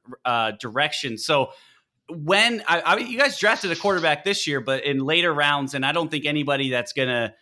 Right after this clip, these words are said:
compete for his job in any sense or make Phillip Rivers worried, but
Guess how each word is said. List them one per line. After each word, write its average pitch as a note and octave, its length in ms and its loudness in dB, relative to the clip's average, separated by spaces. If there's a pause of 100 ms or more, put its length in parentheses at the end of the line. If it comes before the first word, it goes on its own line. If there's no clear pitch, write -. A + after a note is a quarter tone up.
(220)
compete D#3 480 -4
for B2 680 -2
his C3 280 -6
job C#3 380 2
in A#2 80 -4
any A#2 160 -4
sense A#2 340 -6
or A#2+ 120 -6
make B2+ 320 -4 (100)
Phillip B2+ 240 -2
Rivers A#2 320 -4
worried, C3 340 -2
but A#2+ 260 -2